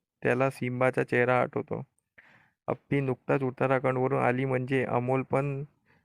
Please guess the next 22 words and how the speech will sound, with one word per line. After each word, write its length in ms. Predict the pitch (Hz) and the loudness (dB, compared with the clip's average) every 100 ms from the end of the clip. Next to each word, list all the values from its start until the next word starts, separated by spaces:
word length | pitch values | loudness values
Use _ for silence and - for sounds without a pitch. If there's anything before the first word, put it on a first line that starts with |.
| - | -2
मला 200 | 123 135 | 2 2
उत्तराखंडलाच 760 | 123 - 131 135 131 127 131 143 | 0 0 2 2 0 0 0 0
भेटला 260 | 135 123 127 | -2 0 0
होता. 320 | 127 - 120 135 - _ _ _ _ | 0 -2 -6 -8 -18 _ _ _ _
तो 120 | 131 127 | -2 0
पण 220 | - 151 | 0 0
आला 220 | 131 131 131 | 2 2 0
इथे." 340 | 123 131 127 135 - _ _ _ _ - | -2 -4 -6 -8 -16 _ _ _ _ 0
हे 260 | 139 143 | 2 2
शोधण्यासाठी 680 | 139 123 127 135 135 127 135 | 0 -4 0 0 0 -2 0
अर्जुन 340 | 120 123 139 139 | 0 0 -2 -2
स्व-, 180 | - 127 _ _ _ _ _ _ _ - | -4 -4 _ _ _ _ _ _ _ -2
अर्जुन 380 | 127 147 131 131 - _ _ _ _ _ _ _ _ - | 0 0 -2 -4 -14 _ _ _ _ _ _ _ _ 0
सकाळी 360 | 123 135 143 | 4 4 4
लवकर 340 | 127 123 139 131 | 4 2 2 0
उठून 400 | 127 131 123 131 - _ _ | 0 -2 -4 -4 -14 _ _
समर 320 | - 123 131 - | -4 0 -2 0
कॅम्पला 440 | 131 123 131 135 | -2 0 0 0
जातो 420 | 131 123 - 120 147 170 _ _ 120 | 2 -2 -2 -12 -12 -16 _ _ -2
आणि 360 | 127 135 131 - 131 | -2 0 -4 -6 -8
तिथे 200 | 123 135 | -2 -2
सिम्बा 440 | 131 123 127 135 | -2 -4 0 0